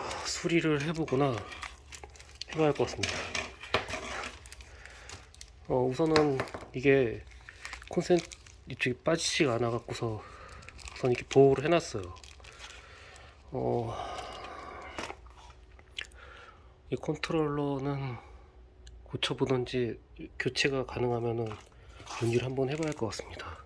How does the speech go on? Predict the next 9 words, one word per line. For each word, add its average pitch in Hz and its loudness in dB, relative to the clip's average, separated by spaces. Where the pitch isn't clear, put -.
지금 123 0
이 127 4
불량을 156 4
갖다가 123 2
어떻게 110 -4
테스트할 - 4
방법이 143 4
지금 113 -4
없거든요. 107 -6